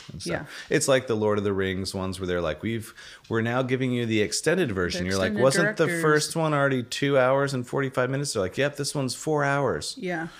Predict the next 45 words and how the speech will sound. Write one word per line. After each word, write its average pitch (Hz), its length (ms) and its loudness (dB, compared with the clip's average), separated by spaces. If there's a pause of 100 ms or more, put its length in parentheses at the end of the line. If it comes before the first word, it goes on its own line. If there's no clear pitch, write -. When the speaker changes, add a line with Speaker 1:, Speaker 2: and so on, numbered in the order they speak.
(160)
Speaker 1:
Each 107 220 -2
movie. 92 380 2
Speaker 2:
Like, - 120 -10
um, 196 360 -4
I 196 120 -2
felt 226 320 -8
that 285 180 -4
way 226 280 -2
about 180 760 -2 (160)
The 185 180 -4
Irishman 247 760 -2 (320)
with, 185 360 -4
uh, 175 40 0
Speaker 1:
Oh, 170 180 0
I - 20 0
didn't 165 200 0
see 160 160 -2
that 82 200 0
yet. 76 120 0
It 101 40 2
was 110 140 -2
three 107 260 0
hours 87 360 2
though. 69 200 -4 (180)
Speaker 2:
Yeah. 165 460 -2 (200)
Speaker 1:
Yeah. 185 180 4
Speaker 2:
Uh, 156 260 -2 (680)
is 185 120 -6
it 220 100 -4
Scorsese? 277 720 -2 (800)
Speaker 1:
I 85 60 -4
think 92 240 -6
so. 127 260 -6 (100)
Yeah. 107 220 0
Well, 113 180 8
it 113 60 4
has 117 180 6
all 113 140 6
the 98 80 2
classic. 95 460 2 (360)
Al 107 180 4
Pacino's 110 580 -2
in 107 100 0
it. 110 380 -2
Speaker 2:
Yeah. 165 340 -4